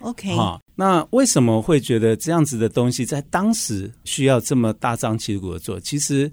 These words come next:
Speaker 2: 大家可以回想哈，在七十年前，其实半导体这样的东西其实还没有发展出来。所有的量测的一些，大部分都要用真空管啊，或者一些其他的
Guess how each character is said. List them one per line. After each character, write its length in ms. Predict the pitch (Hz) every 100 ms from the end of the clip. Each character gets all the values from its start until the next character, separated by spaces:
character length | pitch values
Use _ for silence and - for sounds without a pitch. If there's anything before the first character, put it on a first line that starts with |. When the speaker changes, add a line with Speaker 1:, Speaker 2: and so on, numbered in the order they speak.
| -
Speaker 2:
大 120 | 143
家 60 | 143
可 120 | 143
以 60 | 107
回 180 | 117
想 260 | 117 110 95
哈， 140 | 98
在 160 | 101 117
七 200 | - 135
十 140 | 135
年 240 | 113 104 104
前， 240 | 107 92
其 160 | 90 131
实 160 | 127
半 240 | 131 156 135
导 160 | 110 123
体 340 | - - 92
这 160 | 80 135
样 180 | 151 123
的 120 | 101
东 220 | 117 113
西 220 | - 104
其 220 | 104 -
实 200 | 87 - 95 -
还 220 | - 113
没 180 | 123 147
有 140 | 95
发 200 | - 110
展 220 | 104 82
出 220 | - 98
来。 140 | 87 - _ _ _ -
所 340 | - 135 190
有 160 | 170 104
的 100 | 107
量 380 | 107 95 98
测 320 | 135 - 208 123
的 140 | 110
一 120 | 123
些， 460 | 123 135 117 113 127 - -
大 140 | 151
部 80 | 151
分 120 | 139
都 140 | 135
要 120 | 135 135
用 140 | 131
真 280 | - 123 123
空 200 | 123 127
管 280 | 104 87 90
啊， 80 |
或 180 | 101 131
者 140 | 101 104
一 40 |
些 160 | 123 113
其 320 | - - 98
他 240 | 127 123
的 120 | 120